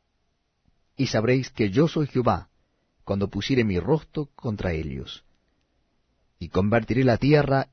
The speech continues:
en asolamiento, por cuanto cometieron prevaricación,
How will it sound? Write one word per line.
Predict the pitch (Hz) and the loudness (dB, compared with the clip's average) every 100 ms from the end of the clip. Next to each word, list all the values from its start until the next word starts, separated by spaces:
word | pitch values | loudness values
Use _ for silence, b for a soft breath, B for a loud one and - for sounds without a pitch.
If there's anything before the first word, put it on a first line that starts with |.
| _ | _
en | 123 117 - | -2 -2 -4
asolamiento, | - 113 123 117 107 147 90 82 - - - _ _ - - | -6 -2 2 4 4 2 0 -4 -8 -14 -18 _ _ -20 -2
por | 113 101 | 0 2
cuanto | 123 117 104 | 2 2 0
cometieron | 101 104 98 135 127 110 | 0 0 0 0 0 0
prevaricación, | 123 127 120 104 95 - 110 92 65 - | 0 2 2 2 -2 -2 -2 -2 -4 -10